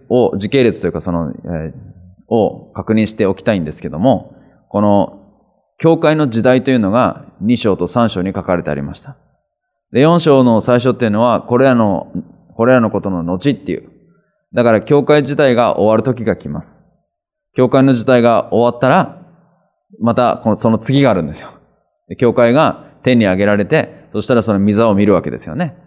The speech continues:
で、そこに座っておられる方を見てっていう。だからその時系列順で今並んでるわけです。だからこのことを六章から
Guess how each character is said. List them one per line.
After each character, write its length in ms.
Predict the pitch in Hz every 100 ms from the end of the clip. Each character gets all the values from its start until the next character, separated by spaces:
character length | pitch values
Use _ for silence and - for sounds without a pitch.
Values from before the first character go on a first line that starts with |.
| _ _ _ _ _ _ _
で、 80 | 113
そ 120 | 117
こ 80 | 117
に 60 |
座 180 | 107 120
っ 80 | 110
て 60 | 120
お 40 |
ら 80 | 117
れ 60 | 113
る 60 |
方 200 | 104 98
を 80 | 95
見 120 | 107
て 340 | 160 131 - - _
っ 20 |
て 60 | 113
い 80 | 110
う。 280 | - - -
だ 80 | 117
か 80 |
ら 60 | 107
そ 120 | 127
の 360 | 123 113 - - _ _ _ _ _ _ _ _ -
時 180 | 98
系 120 | 113 156
列 240 | 147 147
順 160 | 139 135
で 100 | 127
今 180 | 117
並 220 | 90 92 98
ん 40 |
で 60 | 98
る 80 |
わ 80 | 92
け 100 | 71
で 80 | 50
す。 200 | - _ _ _ _ _ _ _ _ _ _ _ _ _ _ _ _ _ _ _
だ 80 | 123
か 80 | 120
ら 60 |
こ 120 | -
の 100 | 151
こ 100 | 170
と 140 | 170 151
を 60 |
六 220 | 107 131 -
章 200 | 180 160
か 100 | 120
ら 340 | 98 - -